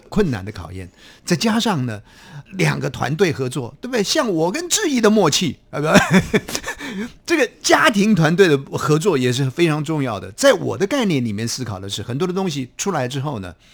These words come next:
大概抓了一个重点之后，那我们就看看要先归类在什么地方。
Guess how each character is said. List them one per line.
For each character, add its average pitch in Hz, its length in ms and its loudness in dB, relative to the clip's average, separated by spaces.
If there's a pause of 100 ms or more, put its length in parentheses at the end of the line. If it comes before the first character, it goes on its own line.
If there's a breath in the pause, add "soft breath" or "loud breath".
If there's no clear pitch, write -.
(300 soft breath)
大 254 140 4
概 226 280 -2 (360)
抓 233 240 0
了 208 80 0
一 156 120 -2
个 151 100 0
重 202 220 0
点 107 200 -4
之 127 140 -4
后， 127 240 -8 (240)
那 170 100 -2
我 127 40 -4
们 113 120 -6
就 135 240 -4 (100)
看 156 140 -4
看 127 220 -4
要 135 140 -2
先 139 300 -4 (140)
归 190 160 6
类 175 140 2
在 135 140 0
什 107 140 -6
么 98 80 -10
地 107 120 -8
方。 95 240 -14